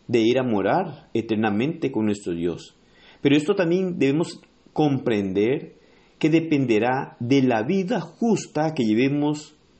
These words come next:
en nuestra vida mientras permanezcamos en este mundo.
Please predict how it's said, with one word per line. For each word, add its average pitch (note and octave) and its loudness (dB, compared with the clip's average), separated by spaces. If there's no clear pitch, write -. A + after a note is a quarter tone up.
en G#2+ 2
nuestra C#3+ 0
vida G2+ -2
mientras A#2+ 0
permanezcamos G#2+ -2
en G#2 -2
este G2+ -4
mundo. F2+ -6